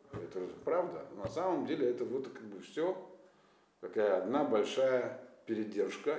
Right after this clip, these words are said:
И дальше мы видим, какие будут последствия у нее. Поскольку на самом-то деле в суде и спрашивают, «а вы это видели?» Иначе это не суд. Суд со слов не делается.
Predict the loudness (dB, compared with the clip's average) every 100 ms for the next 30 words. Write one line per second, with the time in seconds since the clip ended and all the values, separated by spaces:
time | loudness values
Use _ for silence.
0 | -2 2 4 4 -2 -6 -8 -12 -10 -10
1 | -10 -10 -10 -8 -6 -4 -2 -4 -6 -16
2 | -20 -20 -10 -2 0 0 -2 0 2 0
3 | 0 0 -2 -6 -4 -2 -2 -2 -2 -2
4 | -4 -4 0 4 6 4 0 2 2 -2
5 | -4 -10 -20 -20 -14 -12 -10 -8 -6 -6
6 | -8 -14 -20 -20 _ _ _ _ _ _
7 | _ _ _ _ -20 -20 -20 -20 -20 -20
8 | -18 -14 -10 -8 -6 -4 -4 -2 -4 -4
9 | -6 -6 -6 -10 -16